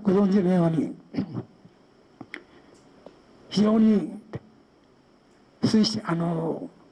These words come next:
低い土地でありましたから、大阪市の内港か河川のし-、浚渫土で土地を盛り上げてですね、あの、まあ、高潮と水に強い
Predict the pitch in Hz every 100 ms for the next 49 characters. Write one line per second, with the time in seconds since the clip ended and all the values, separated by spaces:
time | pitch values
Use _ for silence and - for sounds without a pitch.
0 | _ - - 262 - 185 - 165 156 156
1 | 156 - - 185 170 - - - - _
2 | _ _ - 196 196 190 180 180 165 151
3 | - - 175 202 196 - 196 190 196 175
4 | - - _ - 185 202 175 160 - 180
5 | - - 190 196 202 - 196 180 190 143
6 | - - - _ _ _ _ _ - 165
7 | - 185 170 - - - - - 170 202
8 | 208 220 196 - - - 180 214 - -
9 | _ _ _ 156 156 160 127 - _ _
10 | _ _ _ _ - 175 - - - -
11 | 160 156 160 135 - - - - - -
12 | - - - - - - 180 175 185 -
13 | - 196 147 110